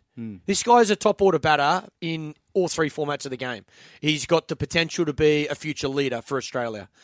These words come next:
Speaker 2: The key now is for him staying on the park. So what a start. And I know it's pre-season or you're prepping for the summer and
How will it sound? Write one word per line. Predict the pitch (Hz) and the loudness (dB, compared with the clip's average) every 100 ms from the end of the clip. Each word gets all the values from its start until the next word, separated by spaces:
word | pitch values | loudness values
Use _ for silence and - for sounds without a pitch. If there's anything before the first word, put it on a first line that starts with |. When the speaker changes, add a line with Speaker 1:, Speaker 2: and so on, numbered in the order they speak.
| _ | _
Speaker 2:
The | - | -14
key | - 175 180 | -4 -2 0
now | 151 143 135 | 0 0 -2
is | 127 | -6
for | 135 | -8
him | 131 | -8
staying | 117 131 123 | -8 -6 -6
on | 113 | -8
the | 104 | -8
park. | 127 123 110 | -6 -6 -6
So | - 135 127 117 - - - | -4 -2 -2 -4 -12 -20 -8
what | 139 147 | 0 0
a | |
start. | 117 - 123 127 - _ _ - | 0 -2 -2 -2 -6 _ _ -12
And | 156 | -6
I | 196 | -2
know | 202 202 196 | 0 2 2
it's | - - | 0 -12
pre-season | - 185 165 165 165 151 156 | -2 -2 0 -2 -2 -2 -4
or | 147 | -4
you're | 135 | -4
prepping | - 151 147 | -2 -2 -2
for | - | -8
the | 139 | -10
summer | 127 147 143 147 143 131 | -4 -2 -2 0 0 -2
and | 123 | -4